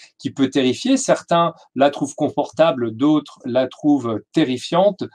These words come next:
pleine de souffrance, se rendent compte qu'autour d'eux, il y a des gens, des amis, des proches qui sont dans une forme de réalité et que eux sont dans une autre réalité.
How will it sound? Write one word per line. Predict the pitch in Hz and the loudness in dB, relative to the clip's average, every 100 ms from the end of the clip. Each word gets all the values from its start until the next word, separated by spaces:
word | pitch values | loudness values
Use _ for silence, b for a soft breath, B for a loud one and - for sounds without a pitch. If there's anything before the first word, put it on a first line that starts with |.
| b _ | b _
pleine | 139 135 | 0 2
de | 123 | -2
souffrance, | - 147 - 254 - | -4 -8 2 2 2
se | 143 | 2
rendent | 123 143 139 | 4 2 2
compte | 156 143 | -2 0
qu'autour | 170 170 185 156 | 0 0 0 0
d'eux, | 165 180 175 B _ | 6 6 4 B _
il | 143 | -2
y | 139 | 4
a | 147 | 4
des | 131 139 | 6 2
gens, | 127 156 160 | 2 4 4
des | 131 131 135 | 4 0 0
amis, | 139 147 | 0 -2
des | 131 | -4
proches | 127 - 185 175 - b b - | -4 2 4 2 -2 b b -8
qui | 151 | -8
sont | - 147 | -2 0
dans | 135 | 2
une | 120 131 | 0 -2
forme | 117 143 131 | -2 -2 0
de | 127 | -2
réalité | 117 127 120 113 196 247 b b _ | -2 -4 -6 -4 -2 -2 b b _
et | 165 | 0
que | 170 143 147 | 2 -2 2
eux | 185 208 | 2 2
sont | - 143 | 0 -2
dans | 120 | -2
une | 110 127 160 | -4 -2 2
autre | 175 - 139 | 2 0 -4
réalité. | 127 120 110 - | -4 -6 -8 -14